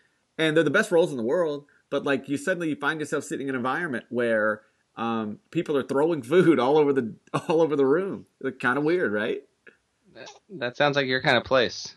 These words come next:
Speaker 1: Nah, you know why? Because I don't like to touch food <laughs> with my hands. I don't, I'm not, I don't, I don't like putting my hands
Speaker 2: What do you
Speaker 1: on
Speaker 2: do with
Speaker 1: food.
Speaker 2: pizza?
Speaker 1: I, um,
Speaker 2: No,
Speaker 1: uh, no.
Speaker 2: don't even go there.
Speaker 1: Uh, okay, let, let me
Speaker 2: You don't, you don't go fork and knife.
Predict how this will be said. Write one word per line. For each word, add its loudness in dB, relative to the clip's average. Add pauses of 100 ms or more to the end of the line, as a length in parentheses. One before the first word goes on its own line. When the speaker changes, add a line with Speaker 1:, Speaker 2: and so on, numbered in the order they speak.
(140)
Speaker 1:
Nah, 2
you 2
know 2
why? 2
Because -4
I -2
don't -2
like -4
to -10
touch -6
food -2 (180)
<laughs> -20
with -2
my 0
hands. -6 (420)
I 0
don't, -4
I'm -2
not, 0
I -2
don't, -6 (140)
I -4
don't -4
like -6
putting -2
my -4
hands -2
Speaker 2:
What 2
do 4
you 8
Speaker 1:
on 8
Speaker 2:
do 4
with -
Speaker 1:
food. -12
Speaker 2:
pizza? -4 (960)
Speaker 1:
I, 6
um, -2 (340)
Speaker 2:
No, 4 (140)
Speaker 1:
uh, -10
no. 4
Speaker 2:
don't 8
even 2
go 0
there. -2 (500)
Speaker 1:
Uh, -8
okay, -4
let, -2
let -2
me 0
Speaker 2:
You 6
don't, 4
you 8
don't 6
go 8
fork 0
and 0
knife. 0